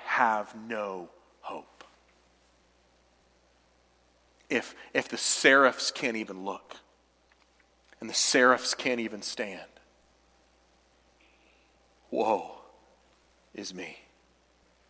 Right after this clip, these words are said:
His pronouncement of condemnation on himself. Friend, anytime that God's glory is compared with humans, the only response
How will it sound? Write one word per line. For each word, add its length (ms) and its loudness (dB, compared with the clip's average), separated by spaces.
His 160 -10
pronouncement 720 2
of 160 -6
condemnation 1040 -2
on 200 -2
himself. 920 -8
Friend, 260 6
anytime 520 4
that 160 -2
God's 360 4
glory 560 0
is 220 -10
compared 460 -4
with 120 -10
humans, 760 -12
the 160 -4
only 480 6
response 1000 -6